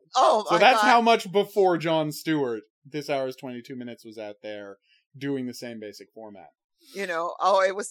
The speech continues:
Speaker 1: it was so funny when she would go, go to Parliament and go and
Speaker 2: Oh,
Speaker 1: t-, and, and, oh, jeez.
Speaker 2: Yeah, I know.
Speaker 1: I mean,
Speaker 2: But again, we're getting so
Speaker 1: <laughs> so
Speaker 2: far off
Speaker 1: far
Speaker 2: topic.
Speaker 1: off.
Speaker 2: Thank you, everyone, for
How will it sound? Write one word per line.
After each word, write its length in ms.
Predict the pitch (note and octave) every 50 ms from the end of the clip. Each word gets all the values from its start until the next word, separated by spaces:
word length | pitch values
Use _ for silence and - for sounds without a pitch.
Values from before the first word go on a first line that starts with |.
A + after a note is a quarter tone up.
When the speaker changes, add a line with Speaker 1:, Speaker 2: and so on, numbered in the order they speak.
| - G#3+
Speaker 1:
it 100 | A3+ G#3
was 160 | G#3 G3 -
so 220 | - - G#3+ G#3
funny 280 | F#3 - F3+ E3+ F3+ E3
when 160 | D#3+ D#3+ D3+
she 160 | D#3+ - E3+
would 160 | D3+ D#3+ D#3
go, 280 | - E3 D#3+ D3+ D3+ - - _ _ _ _
go 120 | F3 D#3+
to 60 | D3+
Parliament 560 | - - - F3+ D#3+ E3 F3 D#3 C#3+ C3+ A#2 -
and 160 | C#3 C#3+ C#3+
go 200 | _ D#3 D3+ D3
and 80 | C#3+ C#3+
Speaker 2:
Oh, 180 | D3 C#3+ - - - - -
Speaker 1:
t-, 60 | - - - _ _ -
and, 180 | E3+ E3+ D#3 - _ _
and, 160 | - D#3 D#3+ _ _ _ -
oh, 240 | G3 F#3+ G3 F#3+ E3
jeez. 580 | - - D#3 F3 E3+ E3 E3 D#3+ D#3+ D#3+ - -
Speaker 2:
Yeah, 120 | - C3 B2
I 20 |
know. 60 | B2 E3
Speaker 1:
I 20 |
mean, 220 | E3 E3+ D#3 D#3 D3+ - E3 _ -
Speaker 2:
But 300 | D3 G3 F#3 F3+ F3+ G3+
again, 400 | F#3+ E3+ F3+ D3+ C3 A#2 A2 - _ _
we're 280 | D#3+ D3+ E3+ F#3 F#3
getting 300 | F3 F#3+ F#3+ F3 F3 E3+ D#3
so 320 | - - - G3+ G#3 A#3
Speaker 1:
<laughs> 60 | A#3+
so 220 | G#3+ - G#4+ - -
Speaker 2:
far 200 | G#3+ G3+ G3 -
off 80 | D#4+ C4
Speaker 1:
far 140 | F4 D4+
Speaker 2:
topic. 260 | - - G4+ - - -
Speaker 1:
off. 180 | A4+ - - - F#4+ - - - -
Speaker 2:
Thank 300 | B3 B3+ D4 D4 C#4 -
you, 180 | C#4 C#4 C4 B3 - _ A3
everyone, 1000 | A3+ B3+ C4 G#3+ G#3+ A#3 B3 A#3 A3 G3+ G3+ G3 F#3+ F#3+ F#3 F#3 F#3+ F#3 F#3+ F#3+ - -
for 400 | F#3 F3+ F3 F3 E3+ D#3+ D#3+